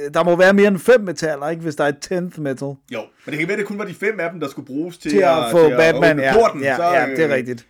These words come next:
Speaker 2: så kan der være andre metaller. Jeg tror,
Speaker 1: Ja.
Speaker 2: metaller i det hele taget, det er i høj kurs i,
Speaker 1: Ja,
Speaker 2: øh,
Speaker 1: i
Speaker 2: i
Speaker 1: det,
Speaker 2: universet.
Speaker 1: <laughs> i hvert fald i den her udgave af det.
Speaker 2: Yes.
Speaker 1: Og, og så er det jo også det her med, fordi at at der har været den her i, med, at for eksempel Duke Thomas, der havde spor af de her metaller i sig og sådan
Speaker 2: Ja.
Speaker 1: noget. Så er det jo, at det,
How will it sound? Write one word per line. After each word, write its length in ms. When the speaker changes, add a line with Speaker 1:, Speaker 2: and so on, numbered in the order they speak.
Speaker 2:
så 80
kan 100
der 60
være 100
andre 200
metaller. 340
Jeg 120
tror, 80
Speaker 1:
Ja. 80
Speaker 2:
metaller 480
i 120
det 80
hele 140
taget, 200
det 80
er 40
i 40
høj 160
kurs 380
i, 60
Speaker 1:
Ja, 320
Speaker 2:
øh, 180
Speaker 1:
i 220
Speaker 2:
i 40
Speaker 1:
det, 100
Speaker 2:
universet. 440
Speaker 1:
<laughs> 400
i 60
hvert 280
fald 180
i 40
den 220
her 100
udgave 520
af 80
det. 140
Speaker 2:
Yes. 360
Speaker 1:
Og, 100
og 140
så 120
er 80
det 80
jo 120
også 200
det 140
her 200
med, 300
fordi 200
at 180
at 120
der 80
har 100
været 180
den 160
her 380
i, 160
med, 280
at 160
for 60
eksempel 280
Duke 240
Thomas, 380
der 100
havde 200
spor 360
af 180
de 140
her 140
metaller 440
i 140
sig 140
og 60
sådan 140
Speaker 2:
Ja. 40
Speaker 1:
noget. 140
Så 80
er 140
det 80
jo, 80
at 100
det, 180